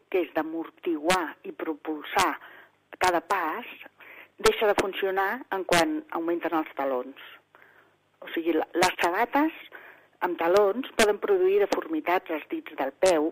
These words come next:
moltes d'elles molt conegudes, com ja sabeu, el, el que nosaltres en diem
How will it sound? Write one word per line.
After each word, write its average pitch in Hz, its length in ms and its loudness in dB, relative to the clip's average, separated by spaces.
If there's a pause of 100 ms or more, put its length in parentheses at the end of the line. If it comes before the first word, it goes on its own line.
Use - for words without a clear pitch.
moltes 165 380 -2
d'elles 151 340 -2
molt 147 200 -2
conegudes, 147 720 -4
com 147 180 -14
ja 135 100 -8
sabeu, 147 400 -4
el, 135 380 -4
el 143 180 -4
que 143 140 -8
nosaltres 147 340 -8
en 147 140 -8
diem 139 300 -4